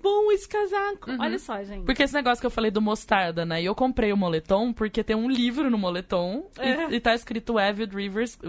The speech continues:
Speaker 3: Readers Club. Eu achei muito fofo. Mas as pessoas comentam, tipo, "Ai, que legal que tá escrito." E eu percebo que elas querem comentar.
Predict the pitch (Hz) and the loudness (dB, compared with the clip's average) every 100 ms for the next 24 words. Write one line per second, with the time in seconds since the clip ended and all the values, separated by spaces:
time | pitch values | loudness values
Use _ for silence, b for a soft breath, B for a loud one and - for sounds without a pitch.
0 | 160 160 190 208 214 269 - 294 208 202 | -12 -6 -2 0 0 -2 2 2 2 2
1 | 233 294 302 359 - 185 139 - b b | 0 0 -2 -2 0 -2 -2 -10 b b
2 | b b 226 233 254 - 277 254 269 - | b b 0 2 2 0 0 2 0 2
3 | 311 269 254 294 302 277 277 302 466 349 | 2 2 2 0 0 0 2 2 2 0
4 | 349 277 269 285 277 277 - 233 233 339 | 2 4 2 2 -2 -2 0 0 0 -2
5 | 370 - - 254 - - - 233 - 240 | -2 -6 -2 0 -2 -4 2 2 4 2
6 | 247 247 269 247 240 - 320 415 415 381 | 2 -2 0 0 0 2 2 2 -2 -2
7 | 392 - 208 | -2 0 -2